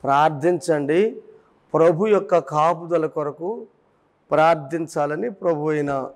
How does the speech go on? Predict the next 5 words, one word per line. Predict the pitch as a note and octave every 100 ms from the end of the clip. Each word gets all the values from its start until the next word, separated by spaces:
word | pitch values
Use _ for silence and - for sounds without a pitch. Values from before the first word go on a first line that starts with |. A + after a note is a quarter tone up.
| -
యేసుక్రీస్తు | D3+ F3 - E3+ E3 E3 -
నామం | D#3 D3 D3 D3
పేరట | C#3+ D3 C#3 C3+ C#3 C3+ C3 - _ _ _ _ _ -
సవినయముగా | - - C#3 C#3 D#3 D#3 D3+ C#3+ C#3 E3
మనవి | F3+ D3 C#3+ C#3+